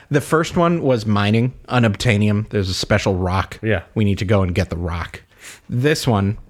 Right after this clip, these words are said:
Speaker 1: Earth is dying, so we're gonna move here,
Speaker 2: Mm-hmm.
Speaker 1: which doesn't make sense 'cause the air isn't breathable.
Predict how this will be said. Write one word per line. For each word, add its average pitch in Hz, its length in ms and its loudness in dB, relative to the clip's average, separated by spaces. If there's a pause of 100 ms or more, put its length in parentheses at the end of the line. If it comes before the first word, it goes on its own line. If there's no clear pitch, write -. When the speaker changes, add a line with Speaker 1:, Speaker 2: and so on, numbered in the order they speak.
(240)
Speaker 1:
Earth 135 240 2
is 110 160 2
dying, 98 720 0
so - 180 0
we're 113 140 4
gonna 110 160 2
move 104 340 2
here, 90 420 -6
Speaker 2:
Mm-hmm. 98 260 -8 (180)
Speaker 1:
which - 200 -14
doesn't 123 220 2
make 127 160 2
sense 90 320 0
'cause 95 240 0
the - 140 -6
air 110 200 4
isn't 85 200 -2
breathable. 82 440 -2